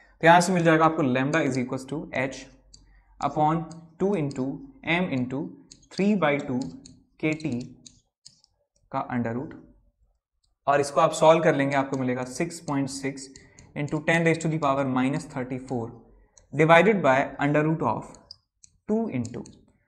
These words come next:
mass of neutron, mass of neutron is one point six into ten raised to the power, uh, minus twenty-seven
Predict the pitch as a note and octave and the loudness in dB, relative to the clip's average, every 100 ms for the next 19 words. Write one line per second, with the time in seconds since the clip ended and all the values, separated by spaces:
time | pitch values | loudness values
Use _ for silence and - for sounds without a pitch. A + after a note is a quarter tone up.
0 | _ - D#3+ F#3 A3 - - E3 E3+ - | _ -2 4 4 4 0 2 4 6 2
1 | - B2+ D3 G3+ - B2+ - - _ _ | -8 -4 0 0 0 -6 -8 -18 _ _
2 | - G3+ G#3 F3 E3 D#3+ D#3+ E3 E3+ C#3+ | 4 6 6 4 2 0 0 0 0 -4
3 | - C3 D#3+ D#3+ C#3+ C3+ B2 - A3 - | -4 -2 -2 -2 -2 -4 -6 -8 -8 -10
4 | - - - - E3 F3 D#3+ G3 G3 F#3+ | -20 -20 -16 -4 0 0 2 2 4 2
5 | G3 F3+ D3 C3+ D3+ - - - _ - | 0 2 0 0 -2 -6 -14 -20 _ -8
6 | D3 D3 D3 C#3+ D3+ E3+ G#3+ G#3 D#3+ D3+ | -2 0 0 0 0 2 0 -2 -4 -4
7 | E3 D#3+ D3 A#2 A#2+ | -4 -6 -6 -6 -8